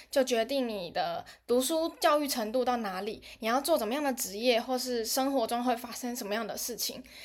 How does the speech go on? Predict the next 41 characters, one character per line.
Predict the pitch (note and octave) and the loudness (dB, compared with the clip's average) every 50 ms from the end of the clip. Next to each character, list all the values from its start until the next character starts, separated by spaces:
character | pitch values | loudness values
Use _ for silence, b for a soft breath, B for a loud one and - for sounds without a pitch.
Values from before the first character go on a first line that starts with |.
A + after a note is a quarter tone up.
| B B B | B B B
现 | - - F#4+ F4+ | -2 0 2 4
在 | F4+ F4+ E4+ D#4 | 6 6 6 6
的 | C#4 C4+ C4 B3+ A#3+ A#3+ A#3+ B3+ | 6 6 6 6 6 6 2 0
风-， | - - E4+ D#4 | -2 -2 0 0
社 | C4+ - F#4 E4 | 2 4 6 6
会 | D#4+ D#4 | 6 6
风 | D4 D4 C#4+ C#4+ | 4 2 -2 -2
气 | C#4 D4 C#4+ | -2 -2 2
就 | B3+ C4 | 0 0
比 | A3 - | 0 2
较 | - A3+ A#3+ | 0 -2 0
开 | A#3+ - A#3 - A3 | 0 -2 0 0 -2
放 | A#3+ - C#4+ A#3 A3 | 0 0 0 0 0
和 | A#3 B3+ B3 B3 | -2 -2 -2 -2
自 | B3 B3 C4+ A#3 | -4 -4 -6 -4
由 | G3+ F#3 F3 - | -2 -2 -2 -2
了， | - G#2+ - B B B B B B B | -2 -2 -4 B B B B B B B
可 | - D#4+ | 2 4
以 | E4+ F4 D#4+ C4+ | 4 4 2 2
决 | - C#4+ B3+ B3+ | 4 4 4 6
定 | E4 F4 F4 | 4 0 -4
自 | E4 F4+ E4 | -6 -6 -2
己 | D#4 C#4+ C4+ | 0 0 0
想 | C4+ C4 A3 | 2 0 0
要 | A#3+ C#4 D4 | 0 0 2
的 | C4+ C4 B3+ | 2 0 0
职 | B3+ - A#3+ A#3 A#3+ | 0 -4 -4 -4 -4
业， | C4+ D4 D#4+ D#4+ D4 C4+ B3 A3+ - B B B B | -2 2 4 4 6 6 4 2 2 B B B B
希 | - - - C#4+ | -4 -2 0 2
望 | D4 D#4 D4+ A#3+ | 2 2 2 2
遇 | D#4 D4+ | 0 2
到 | D4+ C#4+ | 2 4
的 | C4 A#3 G#3+ | 4 2 2
人， | G3+ G#3 G3 F3+ F#3 G3 | 4 4 2 2 0 -2
然 | G#3+ A3 | -4 -6
后 | A3 A#3 | -8 -8
发 | A#3 - A#3+ A#3+ | -6 -2 -2 -2
生 | B3 - C4+ | 0 0 0
的 | C4 A3+ A#3 | 0 0 -2
事 | B3+ - B3+ | -2 -4 -6
情。 | - - - - - B3+ | -4 -4 -6 -6 -6 -12